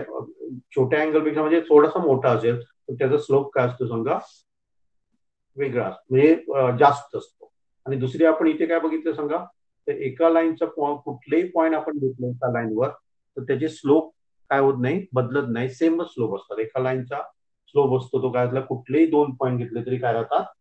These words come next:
Same राहतात. ओके, तर नेक्स्ट point आपण बघणार आहोत,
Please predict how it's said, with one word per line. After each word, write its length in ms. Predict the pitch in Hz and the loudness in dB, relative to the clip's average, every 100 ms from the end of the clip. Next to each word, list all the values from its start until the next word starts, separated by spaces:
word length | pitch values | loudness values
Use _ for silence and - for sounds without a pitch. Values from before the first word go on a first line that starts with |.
| _ _ | _ _
Same 220 | - 117 | -2 -2
राहतात. 300 | 92 - - - _ - | -2 -8 -14 -20 _ -6
ओके, 220 | 131 196 | 0 0
तर 720 | 196 _ _ _ _ _ 143 | -2 _ _ _ _ _ -4
नेक्स्ट 360 | 127 143 185 - | 0 0 0 -4
point 160 | 170 160 | -2 0
आपण 240 | 156 160 | -2 -2
बघणार 340 | 139 135 135 | -2 -2 -2
आहोत, 140 | 139 | -4